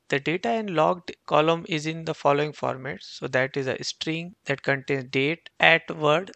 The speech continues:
then time. You need to be able to analyze the complaints by the logged date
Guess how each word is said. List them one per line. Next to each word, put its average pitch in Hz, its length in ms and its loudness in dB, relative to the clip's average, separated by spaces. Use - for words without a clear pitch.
then 190 240 0
time. 131 260 0
You 185 280 -6
need 214 180 -6
to 208 80 -6
be 180 280 -6
able 156 260 -2
to - 220 -10
analyze 156 480 -4
the 147 80 -6
complaints 147 800 -8
by 143 240 -4
the 139 160 -10
logged 139 460 -8
date 139 300 -4